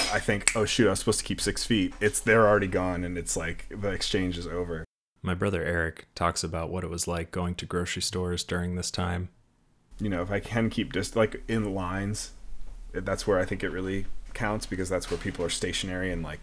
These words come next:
Speaker 1: waiting. So there's longer, uh, a longer period of exposure, but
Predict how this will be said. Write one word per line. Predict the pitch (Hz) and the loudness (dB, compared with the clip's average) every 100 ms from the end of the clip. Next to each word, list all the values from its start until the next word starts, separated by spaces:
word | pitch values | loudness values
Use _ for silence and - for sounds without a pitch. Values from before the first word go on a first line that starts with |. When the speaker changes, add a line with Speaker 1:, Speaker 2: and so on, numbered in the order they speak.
| - - 82 | -14 -14 -8
Speaker 1:
waiting. | 90 92 95 110 - - - - | -6 -4 -4 -6 -8 -12 -8 -8
So | - 90 | -2 0
there's | 82 82 85 | 0 -2 -4
longer, | 85 85 85 82 80 | -4 -4 -2 0 2
uh, | 76 73 73 82 | 2 0 -4 -4
a | |
longer | 82 80 80 78 - - - | -2 -2 -4 -6 -8 -12 -8
period | - 90 85 | -2 -2 -2
of | 80 | -6
exposure, | 78 - 78 82 104 107 - - | -8 -8 -6 0 4 4 2 0
but | 82 73 | -2 -2